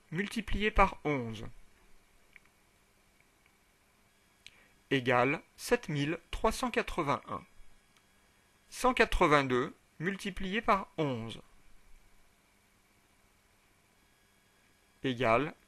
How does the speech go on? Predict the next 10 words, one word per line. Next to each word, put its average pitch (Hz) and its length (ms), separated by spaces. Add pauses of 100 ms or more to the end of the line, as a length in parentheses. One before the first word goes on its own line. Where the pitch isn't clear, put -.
deux 247 140
mille 151 260
deux. 117 160 (1700)
Deux 135 160
cent 143 180
quatre-vingt-quatorze 180 1080 (140)
multiplié 135 640
par - 380
onze 113 420 (4000)
égale 127 460